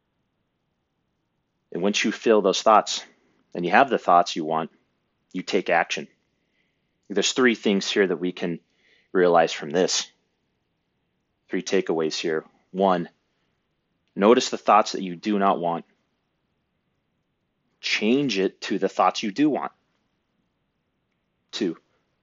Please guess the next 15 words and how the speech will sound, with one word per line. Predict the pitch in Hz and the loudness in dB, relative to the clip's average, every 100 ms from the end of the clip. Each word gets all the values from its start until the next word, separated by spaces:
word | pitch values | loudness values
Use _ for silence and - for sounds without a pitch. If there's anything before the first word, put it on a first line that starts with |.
| _ _ _ _ _ _ _ | _ _ _ _ _ _ _
notice | - 110 113 - | 2 4 4 0
the | |
feelings | 110 - 101 98 95 95 - _ _ | -6 -4 0 0 0 -2 -8 _ _
you | 95 90 | -10 -8
do | - 92 | -4 -2
not | 90 87 90 | 0 -2 -2
want. | 80 76 - _ _ _ _ _ _ _ _ _ _ _ _ _ _ _ _ _ _ _ _ _ _ _ _ | -10 -12 -14 _ _ _ _ _ _ _ _ _ _ _ _ _ _ _ _ _ _ _ _ _ _ _ _
Change | - - 104 110 107 | -4 0 2 2 0
it | - | -2
to | 98 | -4
the | |
feelings | 95 - 98 98 92 - | -4 -2 0 2 0 -4
you | 92 | -8
do | 73 90 85 | -4 -2 -2
want. | 78 71 | -2 -6